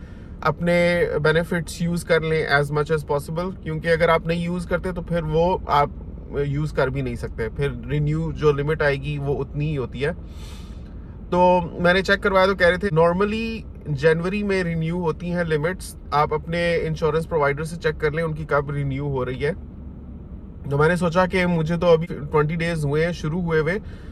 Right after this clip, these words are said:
शायद एक साल तक का हो ये, या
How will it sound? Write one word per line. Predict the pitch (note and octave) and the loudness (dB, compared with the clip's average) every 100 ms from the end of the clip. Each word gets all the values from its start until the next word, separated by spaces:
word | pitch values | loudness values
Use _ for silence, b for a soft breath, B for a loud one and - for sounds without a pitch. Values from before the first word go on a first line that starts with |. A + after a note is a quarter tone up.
| B - | B -6
शायद | - D#3+ E3 | 4 6 6
एक | E3 D#3+ | 4 0
साल | E3 D3 D3+ | 2 4 4
तक | E3 D#3 | 0 2
का | F3 | 2
हो | E3 E3 | 2 0
ये, | E3 E3+ F3 | 0 -4 -4
या | C3 C3 C#3 E3+ | -2 2 4 4